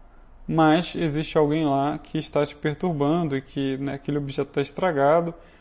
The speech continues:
aquele objeto não merece mais o seu desejo.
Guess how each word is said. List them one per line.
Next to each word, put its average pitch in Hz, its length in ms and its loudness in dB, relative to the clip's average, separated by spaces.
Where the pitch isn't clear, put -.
aquele 156 280 -2
objeto 147 460 0
não 160 120 0
merece 165 640 2
mais 143 560 -4
o 156 100 -10
seu 151 220 -4
desejo. 139 640 0